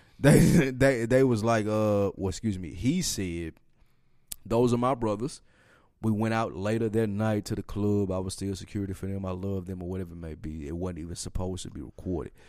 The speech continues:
So it didn't seem as if there was a real problem.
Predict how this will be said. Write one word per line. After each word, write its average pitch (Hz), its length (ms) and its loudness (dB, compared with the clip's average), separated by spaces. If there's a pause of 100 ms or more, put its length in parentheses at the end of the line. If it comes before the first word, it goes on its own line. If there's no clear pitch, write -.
(280)
So 135 200 2
it 156 80 -2
didn't 220 200 -4
seem 147 360 0
as 101 180 -4
if 117 200 -2
there 113 100 -2
was 107 260 -4
a 104 60 -8
real 92 280 -10
problem. - 520 -12